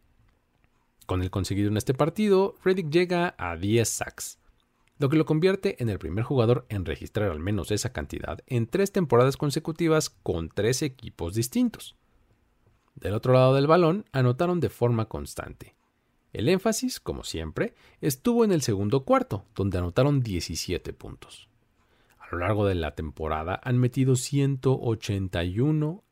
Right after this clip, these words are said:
en los segundos cuartos de los partidos, la mayor cantidad que cualquier equipo haya anotado en cualquier cuarto este año.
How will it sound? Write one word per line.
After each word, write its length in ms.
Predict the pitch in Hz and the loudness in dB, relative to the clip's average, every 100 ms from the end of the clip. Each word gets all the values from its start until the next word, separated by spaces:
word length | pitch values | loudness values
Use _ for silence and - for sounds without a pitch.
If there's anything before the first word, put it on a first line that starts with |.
| - | -6
en 340 | 110 101 95 | -2 -2 -2
los 400 | 90 82 78 - - | -2 -4 -6 -14 -6
segundos 600 | 107 101 147 180 170 - | -4 -2 -2 0 -2 -4
cuartos 480 | - 117 101 98 | -2 -2 -2 -4
de 100 | 87 | -6
los 160 | - - | -6 -8
partidos, 640 | - 71 - 76 - - _ _ _ _ _ _ _ - | -8 -8 -8 -12 -12 -20 _ _ _ _ _ _ _ -8
la 140 | 92 | -6
mayor 280 | 87 110 196 | -4 -2 -2
cantidad 380 | 208 165 113 127 | 0 0 2 0
que 120 | 139 | 0
cualquier 280 | 131 92 123 | -4 -2 0
equipo 380 | 127 127 127 143 | 0 -2 -2 -4
haya 260 | - 101 107 | -2 -2 -2
anotado 600 | 92 73 87 87 110 - _ | -2 -4 -2 0 0 -2 _
en 220 | 117 120 | 0 2
cualquier 720 | 110 120 101 92 - 143 170 | 2 2 2 0 -2 0 0
cuarto 640 | - - 180 180 151 - - _ | -2 -2 0 0 -2 -6 -8 _
este 320 | - - - | -14 -12 -10
año. 300 | 62 52 - | -10 -10 -16